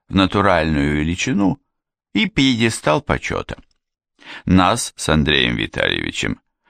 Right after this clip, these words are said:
усаживают под сценой за столики с зелёными лампами. Публика тоже расселась, и пошли чинные речи.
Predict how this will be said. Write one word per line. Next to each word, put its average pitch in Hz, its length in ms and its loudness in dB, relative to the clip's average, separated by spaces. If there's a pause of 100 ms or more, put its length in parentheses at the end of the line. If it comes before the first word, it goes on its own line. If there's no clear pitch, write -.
(120)
усаживают 85 880 0
под 73 200 0
сценой 69 580 -2
за 60 160 -4
столики 151 580 -2
с 135 60 -2
зелёными 110 560 0
лампами. 55 640 -2 (600)
Публика 180 480 0
тоже 120 400 0
расселась, 175 920 -2
и 180 160 -2
пошли 143 680 0
чинные 110 760 2
речи. 65 440 -4